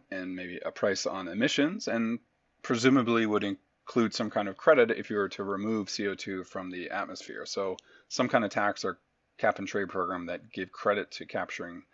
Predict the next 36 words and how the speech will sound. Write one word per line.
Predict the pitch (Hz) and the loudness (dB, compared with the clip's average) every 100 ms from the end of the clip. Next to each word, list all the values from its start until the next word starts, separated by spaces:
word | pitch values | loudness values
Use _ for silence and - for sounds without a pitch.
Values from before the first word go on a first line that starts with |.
| _ _ _ _ | _ _ _ _
um, | 98 95 87 - | -2 -2 -4 2
carbon | 117 117 98 92 - _ _ - _ | 6 6 4 -2 -8 _ _ -20 _
would, | - 135 120 - _ | 6 8 6 0 _
you | 143 | 2
know, | 104 | 4
put | - | 4
a | 123 | 4
lot | 110 107 | 8 8
of | 101 | 6
these | 104 101 | 0 -2
things | 107 101 98 | -2 -4 -4
in | 107 | -4
the | 98 | -2
money | 104 101 | -2 -2
depending | 95 - 98 98 95 90 - | -4 -2 -2 -2 -6 -8 -8
on | 95 | -6
what | 90 87 | -6 -4
that | 90 82 | -2 -2
price | - 98 95 - - - | -2 -4 -4 -6 -12 -4
is. | 127 87 73 - - _ _ _ _ _ _ _ _ _ | -2 -2 -4 -12 -14 _ _ _ _ _ _ _ _ _
But | - 156 | 8 8
in | 190 | 8
the | 147 | 6
meantime, | 143 214 240 117 110 101 101 101 _ _ _ _ _ _ _ | 6 2 0 0 0 -2 -4 -8 _ _ _ _ _ _ _
it's | 131 - | -2 4
helpful | 143 196 175 135 | 6 6 6 6
if | |
there | - 113 | 6 6
are | 104 - | 4 6
other | 113 139 120 | 6 6 4
markets | 98 101 - - - - | 2 0 -2 -6 -6 -4
that | 113 | 0
aren't | 117 120 | 2 0
quite | - 123 110 | 2 4 4
sensitive | - 113 - 101 104 92 | 0 -4 -4 -2 -2 -2
to, | - 101 95 92 90 | -6 -2 -2 -2 -4